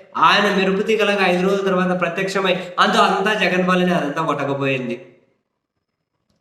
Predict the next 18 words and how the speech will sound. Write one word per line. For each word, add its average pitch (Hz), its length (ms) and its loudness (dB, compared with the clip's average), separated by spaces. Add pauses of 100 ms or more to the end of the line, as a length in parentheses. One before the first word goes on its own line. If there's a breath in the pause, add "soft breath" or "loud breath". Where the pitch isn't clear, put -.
(580)
అదిగో 233 260 2
జగన్ 214 320 2
అధికారి 214 340 0
వాళ్ళని 180 360 0
సస్పెండ్ 185 300 -2
చేశాం, 160 240 -2 (500)
అదిగో 220 300 2
జగన్ 185 340 0
వల్లే 190 180 0
వరద 156 260 -2
వచ్చింది, 151 580 -4 (120)
జగన్ 180 340 0
వల్లే 185 240 2
నీళ్ళు 165 280 -2
వచ్చాయి, 196 260 -4
జగన్ 151 280 -2
వల్లే 151 220 -4
మొనకొచ్చింది." 117 760 -6